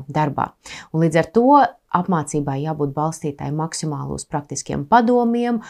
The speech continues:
uz gadījumu apskatiem, uz formulām, kuras vienkārši rīt, uz visiem šiem piemēriem samācoties, mēs varam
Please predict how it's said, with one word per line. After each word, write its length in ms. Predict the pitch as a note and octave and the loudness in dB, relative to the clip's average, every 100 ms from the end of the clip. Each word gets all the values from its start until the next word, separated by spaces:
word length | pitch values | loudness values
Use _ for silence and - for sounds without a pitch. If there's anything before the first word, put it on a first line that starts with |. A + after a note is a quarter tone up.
| - - | -14 -10
uz 160 | D3 | 0
gadījumu 480 | G3+ A#3 A#3 A3 G#3 - | 6 6 6 4 4 2
apskatiem, 720 | - - G#3+ A3 A3 A3 A3 - - - | 0 -4 -2 0 0 0 -2 -4 -16 -10
uz 240 | D3 - - | -8 -8 2
formulām, 720 | B3+ C4+ B3+ A#3 A3+ G#3+ G#3 | 6 6 6 4 4 2 0
kuras 400 | G3+ F3 D#3 - | -2 -2 -2 -2
vienkārši 540 | E3+ E3+ C#3+ C#3 - D#3+ | -4 -4 -4 -6 -4 2
rīt, 380 | C#4 C4+ C4 - _ - _ _ _ _ - | 4 4 0 -12 _ -20 _ _ _ _ -2
uz 160 | E3+ | 0
visiem 300 | E3 E3+ D3 | 0 -2 -4
šiem 180 | D3 C#3+ | -2 -4
piemēriem 460 | E3+ D3+ C3 C#3 D#3 | -2 -2 -2 -4 0
samācoties, 800 | D4+ G#3 F3 F#3 F3 E3+ F3 - | 2 2 0 -4 -2 -2 -4 -4
mēs 300 | D#3 D#3 E3 | -6 -4 0
varam 400 | F#3 G3 F3+ E3 | 0 2 0 -2